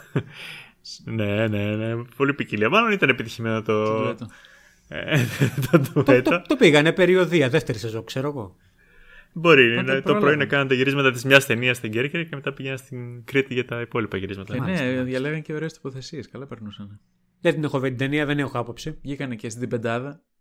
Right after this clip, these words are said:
Speaker 1: Ε, ούτε, ε, ούτε εγώ πρέπει να, ε, ούτε εγώ έχω δει την ταινία, δεν έχω καμία άποψη. Παρ' όλα αυτά,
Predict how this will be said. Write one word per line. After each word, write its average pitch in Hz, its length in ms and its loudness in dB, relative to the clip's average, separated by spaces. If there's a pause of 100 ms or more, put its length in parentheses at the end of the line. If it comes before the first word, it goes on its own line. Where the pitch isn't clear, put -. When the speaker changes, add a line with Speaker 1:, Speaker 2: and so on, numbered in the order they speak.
(180)
Speaker 1:
Ε, 131 380 4
ούτε, 160 140 2
ε, 139 120 4
ούτε 151 140 6
εγώ 127 160 6
πρέπει 117 220 -2
να, 107 120 -6
ε, 120 120 0
ούτε 123 160 0
εγώ 113 180 2
έχω 104 160 -4
δει 104 60 -4
την 101 100 -12
ταινία, 104 380 -2
δεν 127 160 -12
έχω 113 160 -10
καμία 107 240 -4
άποψη. 123 240 -4
Παρ' 127 140 0
όλα 135 120 2
αυτά, 135 480 2